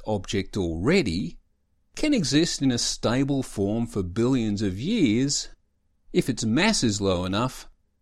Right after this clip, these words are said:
that its density stays below the Chandrasekhar density limit. But if its mass approaches one point four solar masses, it's in trouble.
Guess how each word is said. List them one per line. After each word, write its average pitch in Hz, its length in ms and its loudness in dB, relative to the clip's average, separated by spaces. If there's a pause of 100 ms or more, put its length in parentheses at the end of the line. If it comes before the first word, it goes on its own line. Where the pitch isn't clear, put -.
that 175 140 2
its 165 180 0
density 135 640 0
stays 117 460 0
below 87 380 0
the 107 120 -2
Chandrasekhar 117 1160 0
density 123 500 -2
limit. 69 440 -10 (880)
But 135 200 6
if 127 140 2
its - 160 -2
mass 113 380 2
approaches 143 520 0
one 139 320 0
point 147 320 0
four 143 300 0
solar 175 460 2
masses, 95 640 -2 (600)
it's 131 220 0
in 78 180 -4
trouble. - 640 -2